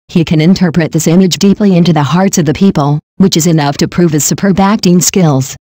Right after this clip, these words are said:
Although Zhang Han is presented with a single element in the work, his acting skills are still highlighted. As an actor, adapting to multi-theme works is the key to avoid the monotony of the character image. However,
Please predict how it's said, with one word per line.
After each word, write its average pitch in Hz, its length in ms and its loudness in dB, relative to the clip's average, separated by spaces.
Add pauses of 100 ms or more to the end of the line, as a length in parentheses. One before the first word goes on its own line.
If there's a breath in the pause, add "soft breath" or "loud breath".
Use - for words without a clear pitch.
(220)
Although 160 240 0
Zhang 170 320 2
Han 160 300 2
is 143 80 -6
presented 165 600 0
with 165 120 -2
a 151 60 0
single 202 420 2
element 165 340 0
in 151 100 0
the 151 100 0
work, 151 400 0 (200)
his 160 180 0
acting 196 380 2
skills 185 420 0
are 151 100 0
still 180 280 2
highlighted. 180 640 2 (440)
As 180 140 0
an 165 100 2
actor, 156 520 -2 (180)
adapting 180 500 2
to 175 120 0
multi-theme 175 720 2
works 175 320 -2
is 202 100 -2
the 165 100 -2
key 185 240 0
to 165 160 0
avoid 170 360 0
the 151 80 0
monotony 160 560 2
of 160 100 -2
the 175 80 -4
character 190 460 -2
image. 151 360 -2 (400)
However, 156 580 -2